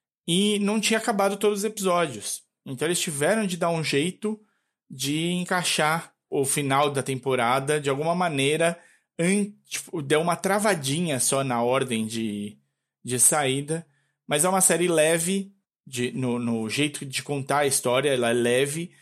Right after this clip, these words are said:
ela é divertida, mas ela tem bastante coisa séria acontecendo ao mesmo tempo. Então ela é uma,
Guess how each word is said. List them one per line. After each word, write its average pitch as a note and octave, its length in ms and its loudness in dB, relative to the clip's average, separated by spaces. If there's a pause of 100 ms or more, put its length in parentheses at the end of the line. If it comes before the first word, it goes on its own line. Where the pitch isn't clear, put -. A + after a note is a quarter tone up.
(260)
ela C#3 200 2
é - 20 -2
divertida, D3+ 640 -2
mas E3+ 200 -2
ela E3+ 120 0
tem E3+ 360 -4 (440)
bastante F#3+ 460 0
coisa F#3+ 260 0
séria D#3 400 4
acontecendo D3 600 0
ao D3+ 60 -2
mesmo D3+ 240 -6
tempo. A#2+ 420 -6 (560)
Então C#3 240 0
ela C#3 220 2
é C#3 40 2
uma, B2+ 800 0